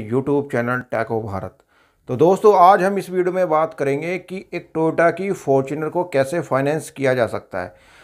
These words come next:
अगर किसी भाई का प्लान है कि वो Toyota की फाइनेंस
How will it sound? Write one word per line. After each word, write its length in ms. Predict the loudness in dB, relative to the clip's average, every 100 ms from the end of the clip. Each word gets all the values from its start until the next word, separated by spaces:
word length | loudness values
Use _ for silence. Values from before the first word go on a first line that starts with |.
| -20 -6
अगर 320 | 0 4 4 2 -10 _ -14
किसी 220 | -10 -4
भाई 240 | 0 0
का 160 | 2 0
प्लान 360 | 0 2 2 2
है 80 | 0
कि 160 | -2 -2
वो 180 | 0 2
Toyota 320 | 2 2 2 0
की 140 | -2
फाइनेंस 580 | -2 0 0 -2 -4